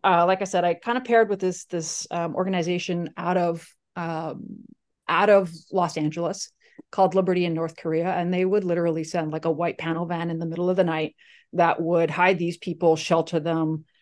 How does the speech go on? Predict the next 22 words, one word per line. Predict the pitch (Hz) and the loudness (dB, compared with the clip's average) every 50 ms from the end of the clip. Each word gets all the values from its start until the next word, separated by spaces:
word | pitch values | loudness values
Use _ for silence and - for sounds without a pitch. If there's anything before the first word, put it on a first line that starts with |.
| _ _ | _ _
bring | _ 180 175 165 | _ 2 2 2
them | 170 170 165 165 | 2 0 -2 -4
through | 160 - - 170 156 160 160 156 | -6 -6 -4 -2 0 0 -2 -2
sort | 160 175 156 151 | 0 0 0 0
of | 156 151 | 0 -2
safety | - 170 165 156 156 - 170 160 | 0 0 0 0 -2 -4 -4 -2
zones, | 156 156 156 151 156 156 156 151 | 0 0 0 2 2 0 0 0
and | - - 160 160 165 | -2 -4 -4 -4 -4
eventually | 160 156 160 156 151 - - - 156 | -4 -4 -4 -6 -6 -8 -6 -6 -8
get | 156 156 170 - - _ | -6 -4 -6 -8 -6 _
them, | 165 160 151 156 156 - _ _ | -4 -4 -4 -4 -8 -10 _ _
get | 185 180 - | -4 -4 0
them | 294 240 | 2 4
out. | 285 277 180 - - _ _ - - _ _ _ _ _ _ _ _ _ _ _ _ _ _ _ _ _ _ | 4 4 4 2 -2 _ _ -20 -20 _ _ _ _ _ _ _ _ _ _ _ _ _ _ _ _ _ _
And | - 277 285 302 | 4 6 8 8
I | 294 | 8
knew | 285 285 320 370 427 | 8 8 8 8 8
that | 453 254 - | 8 8 8
most | 269 277 269 - | 6 6 6 4
of | 269 | 0
these | 247 233 | 0 0
people, | - - 240 - - 233 220 214 208 202 - - | 0 0 -2 4 6 8 8 10 8 8 6 2